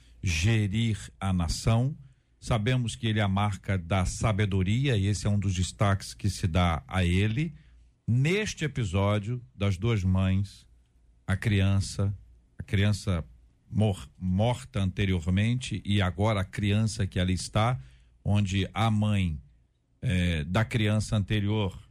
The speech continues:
a mãe que perdeu a criança diz que aquela criança é dela, a mãe diz que a criança é dela, as duas vão com as suas causas diante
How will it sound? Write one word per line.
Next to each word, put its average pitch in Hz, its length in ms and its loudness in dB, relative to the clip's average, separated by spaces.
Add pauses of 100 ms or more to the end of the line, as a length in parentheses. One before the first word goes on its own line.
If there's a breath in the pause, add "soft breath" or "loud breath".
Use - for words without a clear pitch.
(120)
a 90 80 -4
mãe 110 360 2
que - 160 -8
perdeu 113 580 0
a 107 60 0
criança 101 500 -2
diz 101 220 -2
que - 80 -2
aquela 131 340 0
criança 95 540 -2
é 101 160 2
dela, 117 560 2
a 117 120 0
mãe 131 380 2
diz 98 300 -2
que - 100 -4
a 107 60 0
criança 101 560 -2
é 104 100 2
dela, 113 560 0
as 107 240 2
duas 127 380 -2
vão 107 320 0
com 104 180 0
as 95 160 2
suas 104 300 0
causas 101 640 0 (440 loud breath)
diante 98 600 0